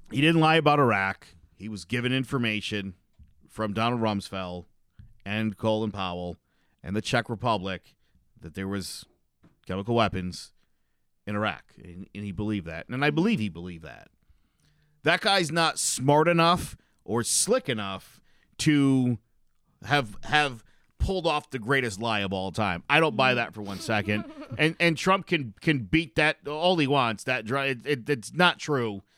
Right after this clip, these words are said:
Speaker 1: Um, and I, I've read extensively on that. Again, big fan of that guy.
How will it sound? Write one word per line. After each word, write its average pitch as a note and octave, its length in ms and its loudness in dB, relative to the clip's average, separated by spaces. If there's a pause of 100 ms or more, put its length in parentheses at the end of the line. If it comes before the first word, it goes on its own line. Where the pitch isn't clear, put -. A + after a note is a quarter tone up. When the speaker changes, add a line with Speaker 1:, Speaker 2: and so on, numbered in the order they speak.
(280)
Speaker 1:
Um, A2+ 520 -4
and C3+ 80 -4
I, C#3+ 240 0
I've D3 140 0
read D#3 160 4
extensively B2 840 -6
on G2 180 -8
that. F#2+ 300 -4
Again, A#2+ 520 -2
big G#3 200 2
fan C#3 260 -2
of A2 60 -6
that G2+ 200 -8
guy. F2+ 320 -6